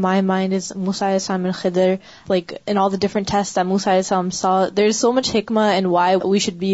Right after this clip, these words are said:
reciting Surah Kahf on every Fridays, because these objections that we have do come up in our life on a weekly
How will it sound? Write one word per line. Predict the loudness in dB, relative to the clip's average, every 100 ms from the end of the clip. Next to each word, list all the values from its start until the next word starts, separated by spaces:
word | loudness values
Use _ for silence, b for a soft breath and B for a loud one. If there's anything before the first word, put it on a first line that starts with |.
| 0
reciting | 0 2 2 2
Surah | 0 2
Kahf | 0 0 -2
on | -2 0
every | 0 2
Fridays, | 2 4 2 0
because | 0 2 4
these | 2 0 B B -2
objections | 0 0 0 0
that | 2 2
we | 2
have | 2 0
do | -2
come | 0 0
up | 0 -2
in | 0
our | 2
life | 0 0 -2
on | 0
a |
weekly | 0 -2